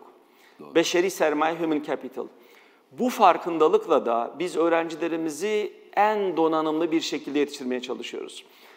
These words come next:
Speaker 2: Ve dediğim gibi sadece akademik değil. Bir defa İİTE'nin fiziksel yaşam koşullarını sürekli iyileştirmeye çalışıyoruz. Öbür taraftan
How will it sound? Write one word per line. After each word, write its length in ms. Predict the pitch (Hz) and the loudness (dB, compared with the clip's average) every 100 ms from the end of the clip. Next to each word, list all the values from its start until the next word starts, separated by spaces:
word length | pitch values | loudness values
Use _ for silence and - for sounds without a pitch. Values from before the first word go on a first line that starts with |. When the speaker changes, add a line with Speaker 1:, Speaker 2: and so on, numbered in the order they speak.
| _ | _
Speaker 2:
Ve 140 | 165 180 | 4 6
dediğim 280 | 180 190 | 4 2
gibi 120 | 156 131 | -4 -2
sadece 400 | 185 175 170 247 | 0 0 0 -2
akademik 460 | - 147 151 143 | -2 -4 -4 -4
değil. 180 | 135 139 | -4 -4
Bir 80 | 175 | -2
defa 420 | 170 180 165 156 - - - - 190 | 0 2 2 2 -10 -20 -20 -16 -12
İİTE'nin 560 | 185 185 170 185 175 | -4 -2 0 0 -2
fiziksel 480 | - 165 156 - 160 | -4 -4 -2 -2 0
yaşam 340 | 160 160 165 | 0 0 -2
koşullarını 960 | 156 160 147 160 143 143 143 175 190 185 - | -2 -4 -2 0 4 4 4 2 2 -2 -6
sürekli 440 | - 220 175 160 | 2 4 4 4
iyileştirmeye 600 | 135 127 - 127 117 117 | 0 0 0 -6 -6 -8
çalışıyoruz. 800 | - - 120 - - - - - _ _ _ - _ _ - | -10 -12 -12 -12 -12 -12 -16 -18 _ _ _ -20 _ _ 0
Öbür 220 | 143 202 | 2 2
taraftan 680 | 208 175 170 - 202 202 | 2 2 2 2 0 0